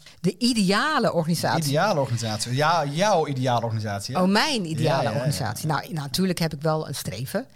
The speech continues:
Speaker 2: Ja.
Speaker 1: Eh, eh, een, een organisatie, eh, waar ik, eh,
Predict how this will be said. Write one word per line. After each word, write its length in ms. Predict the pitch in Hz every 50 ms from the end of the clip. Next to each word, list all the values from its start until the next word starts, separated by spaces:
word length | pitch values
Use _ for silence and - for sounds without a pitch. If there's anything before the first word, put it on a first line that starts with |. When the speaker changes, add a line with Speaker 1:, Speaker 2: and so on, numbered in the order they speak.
| - - - - - - -
Speaker 2:
Ja. 180 | 110 123 160 - -
Speaker 1:
Eh, 1200 | - 160 151 147 143 143 139 139 131 131 131 135 139 139 139 - - 135 135 139 131 131 127
eh, 80 | 127 - - - - - - - - -
een, 220 | - 156 139 165 -
een 160 | 175 160 175
organisatie, 920 | 185 - 165 165 - - 180 180 180 180 - - 180 165 151 156 - - - -
eh, 120 | - - 147 139 139 139 - - 165
waar 280 | 147 165 160 156 -
ik, 320 | - 190 180 - - - - - - - - -
eh, 260 | - 151 143 139